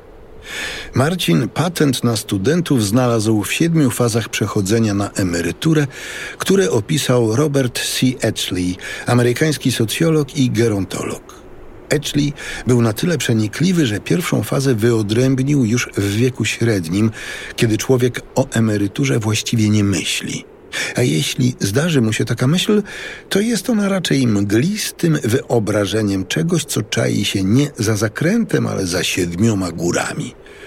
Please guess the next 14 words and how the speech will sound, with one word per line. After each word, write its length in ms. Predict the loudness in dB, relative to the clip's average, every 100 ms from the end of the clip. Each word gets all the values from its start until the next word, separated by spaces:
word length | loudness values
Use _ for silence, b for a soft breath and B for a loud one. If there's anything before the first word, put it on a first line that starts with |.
| B B B B 0
Większość 560 | 2 2 2 -2 0
młodych 360 | 2 2 0 -2
słuchaczy 640 | 0 0 0 -4 -2 0
Marcina 600 | 2 0 -2 -2 2 2
nie 220 | 2 2 2
jest 220 | -2 -2
nawet 300 | -2 0 -2
w 80 | -2
tej 180 | -4
fazie. 400 | -4 -4 -4 -4 -6 B B B B 0
Nie 120 | 2
przeczuwają 520 | 2 2 2 2 2
także 240 | 0 0 -2
kolejnych, 800 | 0 0 2 0 -4 -8 -12